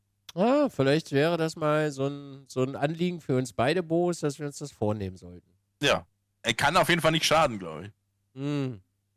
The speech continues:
Speaker 2: <laughs>
Speaker 1: Ja. Also ich mein,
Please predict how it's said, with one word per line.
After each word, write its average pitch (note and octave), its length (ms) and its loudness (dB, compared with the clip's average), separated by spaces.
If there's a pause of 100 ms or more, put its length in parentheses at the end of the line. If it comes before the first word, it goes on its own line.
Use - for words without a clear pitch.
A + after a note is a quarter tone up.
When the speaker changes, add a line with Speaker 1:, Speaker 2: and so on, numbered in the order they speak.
(640)
Speaker 2:
<laughs> F#3 720 0 (1120)
Speaker 1:
Ja. F3 600 4 (1040)
Also A#2 160 -2
ich G#2+ 100 -8
mein, B2+ 500 0